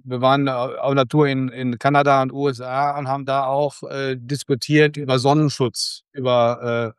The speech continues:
äh, ähm, offene Stallbereiche, ne? Und die haben gesagt, „Nein, wir machen das nicht, weil,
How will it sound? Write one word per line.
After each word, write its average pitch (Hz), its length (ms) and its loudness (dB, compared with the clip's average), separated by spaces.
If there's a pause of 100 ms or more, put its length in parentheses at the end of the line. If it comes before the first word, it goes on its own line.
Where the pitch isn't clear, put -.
(840)
äh, 120 60 2
ähm, 120 560 4
offene 123 680 4
Stallbereiche, 123 760 2
ne? 120 440 -2
Und 131 160 -8
die 123 80 0
haben 135 120 -2
gesagt, 131 300 -2
„Nein, 135 180 0
wir 135 80 -2
machen 156 300 -2
das 117 180 -4
nicht, 135 280 -6
weil, 123 240 2